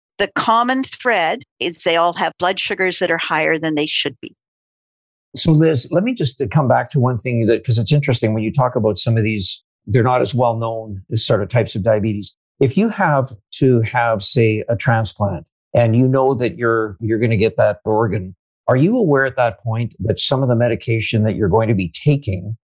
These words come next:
Speaker 2: will in fact make you a candidate to be a patient or be a diabetic?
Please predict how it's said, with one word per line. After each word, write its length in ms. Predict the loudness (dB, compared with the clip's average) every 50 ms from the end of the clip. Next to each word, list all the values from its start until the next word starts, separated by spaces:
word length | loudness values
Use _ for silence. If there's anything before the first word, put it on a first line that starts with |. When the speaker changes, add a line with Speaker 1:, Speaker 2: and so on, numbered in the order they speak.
| _ _ _ 0
Speaker 2:
will 200 | 2 2 2 2
in 100 | 0 -2
fact 400 | -2 -2 0 0 -2 -4 -6 -2
make 320 | 0 0 0 0 0 2
you 120 | 2 2
a 40 | 2
candidate 680 | 0 -2 -4 -4 -2 -2 -2 -2 0 0 -2 -2 -4 -10 -20 -20 _
to 440 | 0 2 2 4 2 0 -2 -4 -8 -10 _ _
be 140 | 0 0 0
a 40 | 2
patient 440 | 2 0 0 0 0 -4 -4 -4
or 80 | -4 -4
be 160 | -4 -4 -4
a 40 | -4
diabetic? 580 | 0 0 2 2 2 0 0 -2 -2 -4 -6